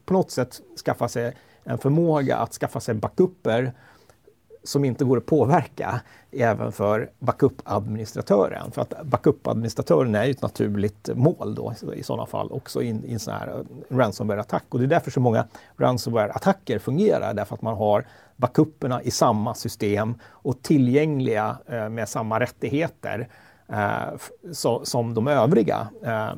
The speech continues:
så att om man får en, en, en administratörsbehörighet i systemet så får man det för backup-systemet också.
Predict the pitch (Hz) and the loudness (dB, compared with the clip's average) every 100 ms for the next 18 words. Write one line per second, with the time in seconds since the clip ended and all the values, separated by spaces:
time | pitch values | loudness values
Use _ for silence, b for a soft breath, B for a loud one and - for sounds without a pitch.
0 | 196 135 139 131 120 165 139 110 113 120 | -8 -6 0 0 2 4 4 2 -2 -4
1 | 110 110 117 120 120 123 - - 120 - | -6 -4 -4 -2 -2 -2 -6 -2 -2 -2
2 | - 110 104 110 - 65 - 120 - - | -4 -2 -2 -2 -2 -4 -4 -10 -10 -6
3 | 107 104 104 113 120 110 110 113 107 - | -4 -4 -8 -4 -2 -2 -4 -4 -6 -6
4 | 120 123 - 113 - 190 - | -8 -10 -8 -6 -4 -4 -6